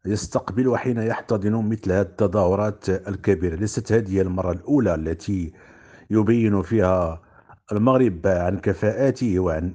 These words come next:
إمكاناته على مستوى التنظيم. سبق له نظم مجموعة من، آه، الدورات، وأيضا مجموعة من المؤتمرات ومن الملتق-، من الملتقيات، آه، الدولية. وأمس في حفل افتتاح مدينة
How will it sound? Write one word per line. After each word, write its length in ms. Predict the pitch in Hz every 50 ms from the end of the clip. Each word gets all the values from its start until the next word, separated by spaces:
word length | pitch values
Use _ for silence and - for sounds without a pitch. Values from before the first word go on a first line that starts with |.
| 92
إمكاناته 640 | 104 101 95 - 113 110 107 123 135 127 - - 104
على 120 | 90 95
مستوى 420 | 90 90 87 - - 127 98 101 101
التنظيم. 760 | 101 - 131 135 139 135 160 165 131 104 90 80 78 76 71 - _ _ _ _ _ _ _ - - - - -
سبق 340 | - - 101 107 - -
له 100 | 107 104
نظم 280 | 92 90 87 85 98 98
مجموعة 460 | 95 90 82 87 117 139 135 107 101
من، 320 | 92 90 80 78 76 73 78
آه، 260 | 80 80 73 73 - _ _ _ _ _ _ _ _ _ - - - -
الدورات، 880 | 87 92 92 92 87 82 80 - 98 101 104 107 120 139 147 143 -
وأيضا 360 | 131 - - 113 107 95 104
مجموعة 500 | 104 104 98 85 80 95 104 98 82 87
من 120 | 90 87 85
المؤتمرات 880 | 85 82 85 95 - - - - 113 101 101 101 104 123 139 139 - -
ومن 240 | 101 90 92 92 90
الملتق-، 460 | 85 90 107 101 - - 104 - 101
من 160 | 101 101 101
الملتقيات، 760 | 98 98 92 87 - 110 - - 101 101 117 127 117 - -
آه، 480 | 107 101 98 95 95 98 107 - - 131
الدولية. 600 | 120 98 87 117 113 104 92 90 80 71 69 69 - _ - - _ _ _ _ - - - _ -
وأمس 580 | 104 135 - 156 175 180 165 - - - - 151 135 127 120 117 - - - _ _ _ - -
في 100 | - -
حفل 220 | - 143 123 - 117
افتتاح 600 | 107 - - 127 113 - 127 123 113 - - 107
مدينة 380 | 98 95 101 90 92 98 95